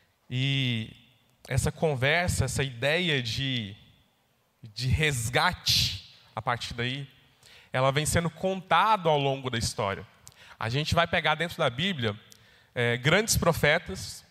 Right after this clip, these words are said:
pequenos profetas, pessoas que falaram a respeito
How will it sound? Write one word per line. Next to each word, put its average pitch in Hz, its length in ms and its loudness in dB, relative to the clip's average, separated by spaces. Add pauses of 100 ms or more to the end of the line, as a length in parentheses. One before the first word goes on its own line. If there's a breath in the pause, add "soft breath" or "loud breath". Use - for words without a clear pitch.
(140)
pequenos 196 480 0
profetas, 156 580 -2
pessoas 196 460 2
que - 100 -8
falaram 196 560 4
a 185 40 4
respeito 185 760 0